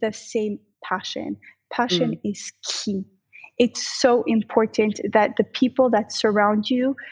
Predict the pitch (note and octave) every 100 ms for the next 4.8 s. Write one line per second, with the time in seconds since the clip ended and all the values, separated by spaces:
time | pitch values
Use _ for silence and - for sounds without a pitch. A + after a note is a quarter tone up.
0 | - - - - - C#4+ C#4 D4 B3+ A3+
1 | A3 G#3 - - A3 A3 A#3 A3+ - A3
2 | G#3 G#3 G#3 G#3 A3+ C4+ - - G#3 -
3 | G#3 A3+ G3+ G3+ G3+ - _ A3+ G#3 G3+
4 | - G#3 G3 - - - - -